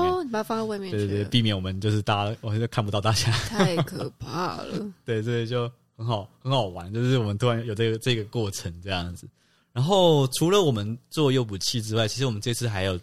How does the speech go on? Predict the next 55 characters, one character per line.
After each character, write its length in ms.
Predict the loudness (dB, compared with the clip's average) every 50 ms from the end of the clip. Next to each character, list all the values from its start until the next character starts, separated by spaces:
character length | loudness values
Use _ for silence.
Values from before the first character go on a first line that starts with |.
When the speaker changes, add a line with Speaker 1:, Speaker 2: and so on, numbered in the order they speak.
| 0
Speaker 1:
包 200 | 2 2 4 4
含 160 | 2 0 -2
我 60 | -2 -4
们 140 | -6 -8
去 160 | -8 -8 -10 -10
做 260 | -6 -4 -4 -4 -2
了， 280 | -4 -6 -8 -10 -10 -14 -16 _ _ _ _
呃， 340 | _ -14 -12 -12 -12 -12 -10 -4
清 380 | -2 -2 2 2 4 4 4 2
远。 140 | 2 0 -4 -8 _ -20 _ _ _
那 120 | 0 2 2
清 240 | 4 4 4 6
远 100 | 6 6
这 100 | 6 6
件 140 | 6 6 4
事 80 | 4 2
情 100 | 2 2
就 120 | 0 0
是， 280 | 0 0 -2 -2 -4 -6 -10 _ _ _ _ _ _
就 80 | -12 -8
是 80 | -8 -6
把 320 | -4 -6 -6 -6 -12 -16 -18 _ _
咖 220 | -8 -2 -2 -2 0
啡 180 | 0 -2 -2
的 100 | -2 -4 -6
果 260 | -8 -10 -10 -8 -8
实 120 | -8 -8
全 180 | -8 -10 -8 -8
部 120 | -8 -8
收 160 | -4 -4 -4
集 140 | -4 -4 -6
起 160 | -8 -8 -10
来， 80 | -8 -8
就 80 | -6 -4
是 40 | -2
那 100 | -2 -2
些 160 | -2 -2 -4
已 60 | -4
经 120 | -6 -4 -4
被 80 | -4
虫 260 | -4 -4 -4 -4 -4 -4
咬 120 | -4 -6
的， 80 | -4 -4
它 100 | -6 -4
其 120 | -2 -2
实 40 | -2
里 80 | -2 -2
面 160 | -2 -2 0
都 160 | 2 2 2
还 300 | 2 -2 -8 -8 -6 -2
有 280 | 0 2 2 2 0 -2 -8 _ _ _ _ _ _ _ _ _
小 160 | -8 -6 -4
毒 100 | -4 -4
虫， 140 | -6 -6
Speaker 2:
哦。 40 | -12